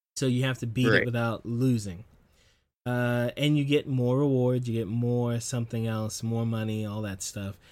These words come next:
Speaker 1: Uh, and, but they know it's maybe too hard for some people, so there's even an item that lets you continue multiple times on,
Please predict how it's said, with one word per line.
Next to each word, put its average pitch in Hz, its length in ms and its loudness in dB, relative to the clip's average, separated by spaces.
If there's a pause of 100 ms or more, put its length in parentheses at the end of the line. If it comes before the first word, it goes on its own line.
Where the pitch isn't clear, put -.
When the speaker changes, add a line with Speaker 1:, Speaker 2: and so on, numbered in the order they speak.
(280)
Speaker 1:
Uh, 127 320 0 (100)
and, 170 280 0
but 151 220 -2
they 170 340 0
know 165 380 4
it's - 500 -6
maybe 135 300 2
too 123 180 0
hard 127 240 0
for 117 60 -6
some 143 240 0
people, 117 300 -4
so 139 340 -2
there's 160 400 2
even 156 240 2
an 120 120 0
item 120 580 2 (380)
that 117 180 0
lets 131 280 0
you 123 380 0 (800)
continue 139 460 2
multiple 127 340 0
times 110 480 -4
on, 117 340 -2